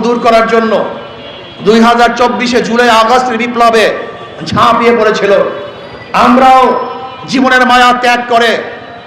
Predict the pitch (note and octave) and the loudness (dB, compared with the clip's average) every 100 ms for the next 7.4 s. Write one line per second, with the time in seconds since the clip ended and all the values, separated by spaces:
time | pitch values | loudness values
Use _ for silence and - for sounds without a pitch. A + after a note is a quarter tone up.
0 | - G3+ C4 C4+ C4 C4+ C4 B3 F3 - | -6 0 2 2 0 0 2 2 0 -2
1 | - - - - B3 B3+ B3+ A#3+ A#3 A#3+ | -10 -14 -6 0 2 2 2 4 2 2
2 | A#3+ A#3+ A#3 - - - - - - - | 2 2 2 2 0 -6 -10 -14 -8 0
3 | A#3+ A#3+ A#3+ A#3 - C4 B3 A#3 B3 A3+ | 2 2 2 2 2 2 2 0 2 2
4 | A3+ A3+ F#3 - - - - A#3 B3 A3+ | 2 2 0 -4 -8 -8 -2 0 2 0
5 | A3 C4 - B3 A3+ A#3+ A#3+ A#3 G3 - | 0 0 -2 -4 0 2 4 4 2 -2
6 | - - F#3+ A#3+ A#3+ A3 G#3+ C4+ C4 C4 | -8 -6 -2 0 0 -2 0 0 0 -2
7 | B3 B3 B3 A#3+ | 0 2 4 2